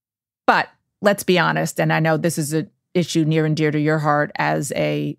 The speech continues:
um, lawyer, as a former U S attorney, as a former counsel, uh, to a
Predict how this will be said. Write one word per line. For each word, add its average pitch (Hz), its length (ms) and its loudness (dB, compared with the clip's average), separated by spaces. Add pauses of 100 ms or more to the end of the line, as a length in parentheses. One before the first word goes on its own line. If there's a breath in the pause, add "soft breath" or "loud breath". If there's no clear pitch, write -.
(200)
um, 151 460 -4
lawyer, 160 760 2
as 151 460 0
a 143 400 -2 (120)
former 156 340 -4
U 160 220 -2
S 147 120 -4
attorney, 170 540 0
as 156 300 -2
a 151 60 -4
former 151 500 -2 (200 loud breath)
counsel, 160 600 0 (400 loud breath)
uh, 151 200 -4 (100)
to 151 240 0
a 147 140 0